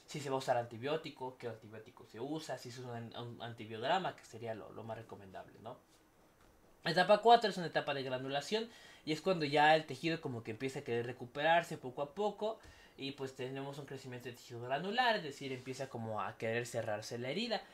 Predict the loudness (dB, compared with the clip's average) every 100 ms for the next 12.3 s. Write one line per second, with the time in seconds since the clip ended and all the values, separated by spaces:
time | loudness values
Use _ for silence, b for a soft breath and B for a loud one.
0 | B B 4 8 8 6 4 6 4 4
1 | 0 2 2 6 10 10 8 2 0 0
2 | -2 -2 -2 -2 -4 -2 -2 2 2 2
3 | -2 -4 -8 -8 -6 -2 0 -2 -6 B
4 | B B 4 4 6 2 2 -2 -2 -6
5 | -2 -2 0 0 0 0 0 0 0 0
6 | 0 -2 -2 0 -2 -4 -8 -4 -2 -2
7 | -4 -6 -4 -4 -6 0 2 2 -2 -4
8 | -6 -6 -2 0 0 -2 -2 0 0 -2
9 | -4 -4 -4 -6 4 6 6 4 -2 -2
10 | -2 -2 -2 0 0 0 -4 B B B
11 | B B -12 0 2 2 -2 6 8 10
12 | 8 4